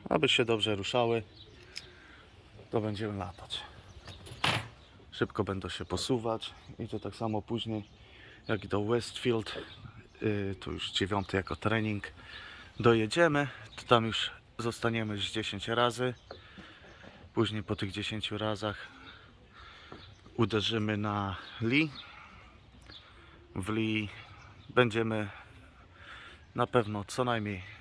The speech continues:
z pięć do dziesięciu i wtedy już na sto mil by damy. I po tych stu milach to też już podobno miejsce na Toroka dla mnie będzie,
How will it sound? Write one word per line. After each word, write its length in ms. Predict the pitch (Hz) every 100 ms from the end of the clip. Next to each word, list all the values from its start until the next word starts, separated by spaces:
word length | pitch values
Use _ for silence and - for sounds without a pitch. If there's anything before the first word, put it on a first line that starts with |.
| - -
z 160 | -
pięć 460 | - 139 131 123 - -
do 140 | 123 107
dziesięciu 680 | 110 - 135 123 - 131 120 - - - - - -
i 80 | -
wtedy 240 | - 110 107
już 180 | 101
na 120 | 107 104
sto 240 | - 101
mil 260 | 98 104 95 - - -
by 420 | 110 104 101 98
damy. 380 | 107 107 107 101 87 - - - - - - - - - - - - - - - -
I 80 | 107
po 200 | - 101
tych 220 | - 101
stu 300 | - - 110
milach 360 | 104 104 101 95
to 100 | 92
też 220 | - 92
już 240 | 92 - - - - - - -
podobno 460 | 104 104 101 98 87 -
miejsce 400 | 117 107 107 -
na 120 | 104 95
Toroka 380 | 110 107 -
dla 200 | 98 104
mnie 160 | 101 98
będzie, 500 | 95 117 110 117